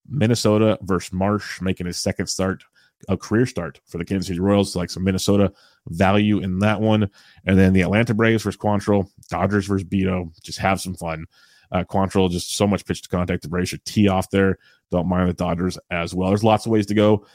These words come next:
We have well over half the games have totals over nine. So you can make arguments for a lot of teams on this slate. With such high totals, pitching could be a premium.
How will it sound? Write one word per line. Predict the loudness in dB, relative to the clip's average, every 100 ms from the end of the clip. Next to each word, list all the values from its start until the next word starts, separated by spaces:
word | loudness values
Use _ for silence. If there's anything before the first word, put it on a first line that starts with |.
| _ _ 0
We | 4
have | 6 4 4 0
well | -6 2 4 6
over | 4
half | 2 0
the | -2
games | 0 0 -2
have | -4
totals | -2 -2 -2
over | -4
nine. | -6 -6 -6 -8 -12 -18
So | -10 0
you | 2
can | 4
make | 2 2
arguments | 0 2 0 -2
for |
a | -2
lot | 0 -2 -2
of |
teams | -6 -8 -10 -16 _ _ _
on | -4 -2
this | -2 -6
slate. | 0 0 0 -6 _ _ _ _ _ _
With | -2
such | -2 0
high | -2
totals, | 0 0 0
pitching | -2 -4 -4 -6
could | -4
be | -6
a |
premium. | -4 0 2 2 0